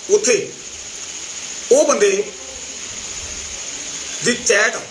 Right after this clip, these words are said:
ਉਹਨਾਂ ਬੰਦਿਆਂ ਦੀ ਚੈਟ ਆ ਜਿਹਦੇ ਵਿੱਚ ਮੈਂ ਨਾਮ ਵੀ ਲਊਂਗਾ ਬੰਦਿਆਂ ਦਾ, ਚੈਟ ਆਈ ਆ ਇੱਕ। ਉਹ ਬੰਦੇ ਗਰੀਬ ਘਰਾਂ ਦੀਆਂ ਔਰਤਾਂ ਬਾਰੇ ਬਹੁਤ ਗੰਦੀ ਸ਼ਬਦਾਵਲੀ ਵਰਤ ਰਹੇ ਆ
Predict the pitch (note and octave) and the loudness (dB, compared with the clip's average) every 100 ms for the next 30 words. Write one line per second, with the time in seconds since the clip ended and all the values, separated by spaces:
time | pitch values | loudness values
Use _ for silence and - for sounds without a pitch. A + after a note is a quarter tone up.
0 | - A#3+ C#4+ A3 A3+ A#3+ A3 G3+ G#3 D#3+ | -2 2 4 4 2 2 4 4 4 0
1 | - - - - A3+ C#4+ B3 - B3 A3+ | -2 -12 -8 -2 2 4 4 6 6 6
2 | A3+ - - D#3+ B3+ A#3 G3 A3 B3+ C4+ | -2 -12 -12 0 2 4 4 4 4 2
3 | A3+ A3+ A#3 G#3 G3+ G3+ A3 - - - | 4 4 4 4 4 4 2 -2 -12 -12
4 | - - G3+ G3 A3+ G#3+ F#3+ A3+ A3+ B3+ | -10 2 4 6 4 2 4 2 4 2
5 | B3 B3+ - - - - - - - - | 2 -2 -12 -14 -12 -12 -12 -10 -10 0
6 | G#3+ C4 C4+ A3+ A#3+ A#3+ A#3+ - - - | 8 8 8 6 8 8 4 -6 -14 -14
7 | - - - - D4+ D4 - - - - | -12 -10 -10 -10 -8 -8 -8 -10 -8 -8
8 | - - - - D#3 G#3+ D4 D4+ B3+ B3 | -8 -8 -8 -4 2 4 4 4 2 2
9 | B3 G#3+ A3 A#3 C4 A#3 A3 G3+ - - | 0 2 2 4 4 6 4 2 -4 -14
10 | - C#3+ A3 C#4+ - F#3+ G3 A#3+ - - | -6 4 4 4 0 -2 0 0 -2 -8
11 | - - - - - - G#3+ G3+ G3 G3+ | -14 -14 -12 -12 -8 0 2 6 4 4
12 | B3 G3+ F#3 A3+ B3 B3 | 4 4 6 6 6 4